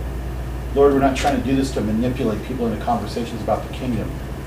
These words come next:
but in our ignorance, so often we know very little about what other people believe. So tonight, again, as we always do, we dare to ask you. We dare that you would use us in ways that we don't even expect.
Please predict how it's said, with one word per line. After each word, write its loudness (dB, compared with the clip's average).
but 2
in 0
our 0
ignorance, 0
so 0
often 2
we 2
know 2
very -2
little 2
about 0
what -4
other -4
people -6
believe. -2
So 2
tonight, 0
again, 0
as -4
we 0
always 0
do, 0
we 0
dare 0
to -4
ask -4
you. -6
We -2
dare 2
that -2
you -2
would -2
use 0
us -2
in 2
ways 0
that -2
we -2
don't 0
even -4
expect. 0